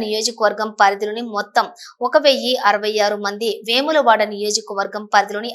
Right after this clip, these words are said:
ఆరు వందల ముప్పై ఒక్క మంది, ఏడీసీ పంతొమ్మిది వందల ముప్పై ఒక్క మంది ఉన్నారని వెల్లడించారు. ఈ ఎన్నికల సిబ్బంది తమ ఓటు హక్కును వినియోగించుకోనున్నారని, వీరికి ఈ నెల మూడు నుంచి ఎనిమిదవ తేదీ దాకా పోస్టల్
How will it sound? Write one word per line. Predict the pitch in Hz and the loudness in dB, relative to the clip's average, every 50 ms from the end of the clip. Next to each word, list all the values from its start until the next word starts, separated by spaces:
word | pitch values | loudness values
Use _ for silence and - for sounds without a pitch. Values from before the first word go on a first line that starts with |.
| - 220 | 2 2
ఆరు | 240 262 285 277 | 2 2 0 -2
వందల | 277 233 220 214 208 | -6 -8 -10 -10 -10
ముప్పై | 208 190 _ - 208 208 202 | -14 -16 _ -8 -8 -8 -8
ఒక్క | 202 - - 214 208 | -6 -6 -6 -4 -6
మంది, | 196 202 214 269 320 - - - - - - - 269 285 | -8 -8 -8 -8 -8 -8 -10 -16 -20 -18 -12 -4 0 0
ఏడీసీ | 311 285 330 330 311 - 311 311 311 277 - - | 0 2 2 2 2 2 0 0 -2 -4 0 0
పంతొమ్మిది | 220 214 214 254 247 247 233 226 | 0 0 0 -4 -6 -4 -2 -4
వందల | 214 208 208 214 208 208 202 | -4 -2 0 0 0 0 -2
ముప్పై | 196 202 - 208 196 202 202 | -6 -6 -4 -4 -2 -2 -2
ఒక్క | 196 208 202 202 | 0 -2 0 0
మంది | 202 202 208 208 202 196 | -2 -2 -2 -4 -4 -4
ఉన్నారని | 196 196 202 202 202 196 208 254 277 262 | -2 2 4 4 4 2 0 -4 -4 -4
వెల్లడించారు. | 214 185 202 196 202 190 190 190 - - 190 185 190 196 - - - - - - 302 311 | -4 -4 -4 -6 -8 -8 -6 -4 -2 -2 -2 -2 -4 -6 -10 -14 -16 -16 -8 0 0 2
ఈ | 311 311 277 | 4 4 2
ఎన్నికల | 285 320 349 339 359 294 254 233 - | 0 -2 -4 -2 -2 -2 -2 -2 -4
సిబ్బంది | 226 196 202 214 220 214 214 240 269 262 | -8 -8 -10 -10 -14 -12 -10 -8 -2 0
తమ | 262 220 202 196 202 214 | 0 0 0 -2 -4 -4
ఓటు | 226 226 247 233 226 | -4 -4 -6 -4 -4
హక్కును | 208 - - 208 208 202 202 | -6 -4 -6 -6 -6 -6 -8
వినియోగించుకోనున్నారని, | 196 202 208 220 214 214 196 190 - - - 202 196 196 196 196 196 196 196 196 240 311 494 539 - - - - _ - | -6 -6 -6 -8 -6 -8 -8 -8 -8 -6 -6 -6 -6 -6 -4 -2 0 0 0 -2 -4 -8 -8 -10 -12 -16 -18 -14 _ -2
వీరికి | 294 330 320 330 330 320 285 254 | 0 0 0 0 0 -2 0 0
ఈ | 254 254 | 0 2
నెల | 254 262 294 285 240 233 | 2 2 2 2 0 -2
మూడు | 240 240 269 262 254 | -2 0 -2 -2 -4
నుంచి | 233 226 - 285 285 233 | -4 -6 -6 -4 -4 -4
ఎనిమిదవ | 214 214 220 214 220 208 214 208 208 | -4 -4 -4 -4 -4 -4 -4 -4 -4
తేదీ | 202 196 208 196 196 196 | -4 -4 -2 2 2 2
దాకా | 196 196 220 202 - - - - - _ - 302 | 2 4 2 0 0 -2 -10 -18 -10 _ 4 4
పోస్టల్ | 302 311 - - - 311 302 | 4 4 4 -2 -2 -4 -4